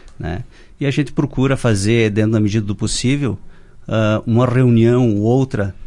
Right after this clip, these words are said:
dentro desse, dessa, dessa comunidade pra gente poder levar a ideia, né? A imagem do partido e, e o que o partido pensa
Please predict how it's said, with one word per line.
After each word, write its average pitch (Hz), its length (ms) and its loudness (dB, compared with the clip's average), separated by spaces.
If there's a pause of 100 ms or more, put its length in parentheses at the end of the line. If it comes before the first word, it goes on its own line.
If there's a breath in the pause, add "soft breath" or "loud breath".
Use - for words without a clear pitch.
(180)
dentro 107 520 0
desse, 101 520 -4
dessa, 98 920 -4 (100)
dessa 110 320 -4
comunidade 107 760 0
pra 110 240 -2
gente 110 240 0
poder 110 520 -2 (560 loud breath)
levar 131 340 2
a 131 60 4
ideia, 113 540 2 (300)
né? 98 320 -6 (260 soft breath)
A 95 100 -4
imagem 113 460 0
do 110 100 -2
partido 123 680 -4 (480 soft breath)
e, 123 480 0
e 131 60 -2
o 120 60 0
que - 140 -6
o 139 40 -2
partido 120 540 -4
pensa 120 580 0